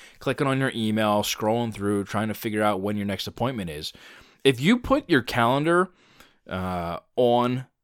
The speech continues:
the, the watch, now it, it comes pre-programmed with that, so everything syncs between your iPhone and, and your iWatch.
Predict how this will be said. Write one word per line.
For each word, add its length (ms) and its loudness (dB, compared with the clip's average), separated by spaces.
the, 320 -2
the 140 -8
watch, 400 0
now 100 4
it, 260 0
it 100 4
comes 260 4
pre-programmed 520 6
with 120 -6
that, 180 -4
so 120 0
everything 340 4
syncs 320 2
between 240 -2
your 80 0
iPhone 580 2
and, 420 -4
and 140 -4
your 120 -2
iWatch. 560 -2